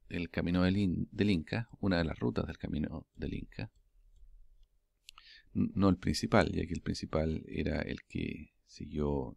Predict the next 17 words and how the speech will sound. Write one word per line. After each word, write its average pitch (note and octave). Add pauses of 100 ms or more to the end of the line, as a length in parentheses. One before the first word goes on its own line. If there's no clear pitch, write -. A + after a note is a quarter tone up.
(140)
Diego D#2
de D2+
Almagro, F2 (800)
que -
iba E2+
más C#2+
pegado D2 (800)
a, -
por C#2+
el, D#2
al D2
lago D2+
Titicaca F2
y E2
al D2
norte D#2
argentino. G2+